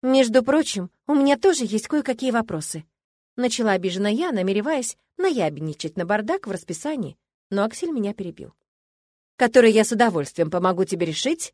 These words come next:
не тратя время господина Вилара». А потом сцапал за локоть и почти что выволок из кабинета.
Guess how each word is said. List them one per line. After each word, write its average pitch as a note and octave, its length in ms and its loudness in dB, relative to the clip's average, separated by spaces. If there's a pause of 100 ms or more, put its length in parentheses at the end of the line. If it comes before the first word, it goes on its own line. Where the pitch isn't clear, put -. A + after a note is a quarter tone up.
не F#3 140 -2
тратя F3 320 0
время A3 260 0
господина G3 480 -2
Вилара». C#3 400 -4 (760)
А E4 80 -6
потом F#4 240 0
сцапал A3+ 440 0
за B3+ 140 2
локоть F#4 340 -2
и B3 40 -4
почти B3+ 320 -2
что C#4 180 -2
выволок B3 340 -2
из - 80 -8
кабинета. E3 520 -8